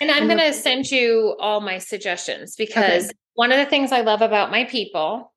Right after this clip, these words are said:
Speaker 1: and again, this is if you are following online or you're creating online, find your people.
Speaker 2: Yes.
Speaker 1: And if someone's a jerk, don't let them follow you.
Speaker 2: Yeah.
Speaker 1: And <laughs> if someone's a jerk, don't follow them, because then you end up in this very, like,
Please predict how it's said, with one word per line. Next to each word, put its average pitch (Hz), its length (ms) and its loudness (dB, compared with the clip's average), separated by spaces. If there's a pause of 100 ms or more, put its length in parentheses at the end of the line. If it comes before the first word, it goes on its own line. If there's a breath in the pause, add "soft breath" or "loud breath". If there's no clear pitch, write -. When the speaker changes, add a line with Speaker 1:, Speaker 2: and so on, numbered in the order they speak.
(220)
Speaker 1:
and 208 120 0
again, 220 380 0
this 202 200 -4
is 202 280 -4
if 214 240 -8
you 185 160 -2
are - 120 -2
following 254 680 2
online 233 560 2
or 196 160 -6
you're 185 200 -4 (100)
creating 254 400 0
online, 165 400 -4 (160)
find 240 360 2
your 277 80 0
people. 294 800 0
Speaker 2:
Yes. 190 460 -8 (560)
Speaker 1:
And 208 200 0
if 196 100 -4
someone's 214 300 -4
a 214 60 -2
jerk, 240 360 0
don't 208 200 2
let 208 120 -2
them 226 160 0
follow 196 280 4
you. 101 300 -4 (240 loud breath)
Speaker 2:
Yeah. 190 260 -10
Speaker 1:
And 208 420 2 (100)
<laughs> 262 300 -2
if 220 160 0
someone's 254 320 0
a 262 60 4
jerk, 262 280 2
don't 320 220 2
follow 349 360 4
them, 170 400 -2 (320 soft breath)
because 254 280 -4 (100)
then 277 520 2
you 226 160 -8
end 233 160 -6
up 240 120 -12
in 226 80 -10
this 214 240 -8
very, 220 400 0
like, 220 220 0